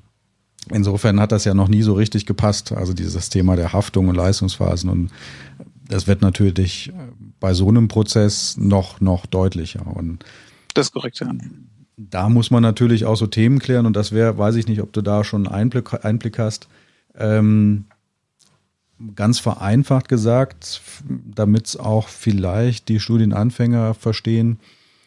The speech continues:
Speaker 1: Ähm, momentan ist es ja so, also wenn ich jetzt die klassische, theoretische, klassische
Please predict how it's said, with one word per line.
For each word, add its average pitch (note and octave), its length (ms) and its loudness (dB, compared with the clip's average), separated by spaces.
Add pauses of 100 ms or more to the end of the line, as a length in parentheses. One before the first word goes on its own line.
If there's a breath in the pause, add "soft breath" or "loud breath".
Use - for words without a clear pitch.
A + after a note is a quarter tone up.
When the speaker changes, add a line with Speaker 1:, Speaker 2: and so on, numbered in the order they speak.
(600 loud breath)
Speaker 1:
Ähm, G#2+ 580 4 (240)
momentan A2 560 2
ist D3 160 -2
es C3 160 -2
ja A#2+ 140 2
so, B2 240 2
also G#2 140 -2
wenn G#2 100 2
ich G#2 100 0
jetzt F#2+ 200 -6
die G2 60 -6
klassische, G#2+ 720 0 (280)
theoretische, G#2+ 640 0
klassische F#2+ 800 -2